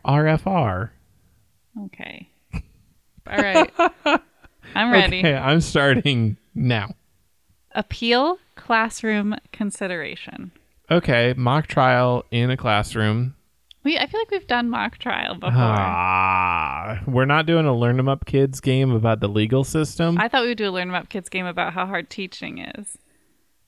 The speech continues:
Speaker 2: So this made me think of, like, teachers who want something for their classroom and then their district won't fund it. So they have to create a really, a really, they, they have to, like, fundraise for it instead or pay out of their own pocket.
Speaker 1: Okay.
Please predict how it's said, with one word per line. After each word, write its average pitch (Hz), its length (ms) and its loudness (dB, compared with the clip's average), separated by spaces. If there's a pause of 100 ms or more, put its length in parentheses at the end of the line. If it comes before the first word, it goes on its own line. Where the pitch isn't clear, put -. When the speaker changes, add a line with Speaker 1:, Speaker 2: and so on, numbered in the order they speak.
(540)
Speaker 2:
So - 140 -4
this 233 220 2
made 269 140 4
me 247 140 2
think 220 200 -4
of, 208 140 -4
like, 180 220 -4
teachers 202 500 -8
who 185 140 -10
want 175 260 -6
something 185 300 -8
for 180 120 -8
their 175 160 -10
classroom 185 520 -4
and 185 80 -4
then 175 100 -4
their 170 100 -6
district 175 460 -8
won't 165 220 -6
fund 165 320 -6
it. - 220 -8 (440)
So - 160 -8
they 185 120 4
have 190 160 0
to 277 100 0
create 190 340 -2
a 185 60 -2
really, 190 440 0
a 185 80 -4
really, 190 460 -2
they, 175 260 -2
they 202 80 -6
have 196 120 0
to, 202 80 -2
like, 180 140 -2
fundraise 190 680 -2
for 165 180 -2
it 160 120 -2
instead 160 640 -6 (240)
or 196 160 0
pay 208 180 0
out 175 140 2
of 165 80 -8
their 160 160 -8
own 180 180 -6
pocket. - 520 -10 (300)
Speaker 1:
Okay. 123 560 2